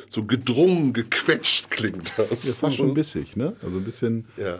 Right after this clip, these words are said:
Speaker 2: bisschen kräftig, ne? Es ist
Speaker 1: Ja.
Speaker 2: halt, es ist halt, äh, quasi, ja,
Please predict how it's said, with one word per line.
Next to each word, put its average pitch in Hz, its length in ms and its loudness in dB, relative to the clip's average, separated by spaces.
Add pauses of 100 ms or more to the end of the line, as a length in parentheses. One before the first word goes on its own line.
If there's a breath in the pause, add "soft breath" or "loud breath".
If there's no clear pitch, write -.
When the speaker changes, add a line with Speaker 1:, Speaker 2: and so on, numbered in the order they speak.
Speaker 2:
bisschen 107 260 -10
kräftig, - 460 -14
ne? 110 180 -8
Es 107 140 -6
ist - 80 -8
Speaker 1:
Ja. 113 60 -6
Speaker 2:
halt, 127 140 0 (160)
es 113 140 -8
ist 135 140 -8
halt, 127 140 0 (240)
äh, 113 140 -4
quasi, 113 420 -4 (1300 loud breath)
ja, - 160 -12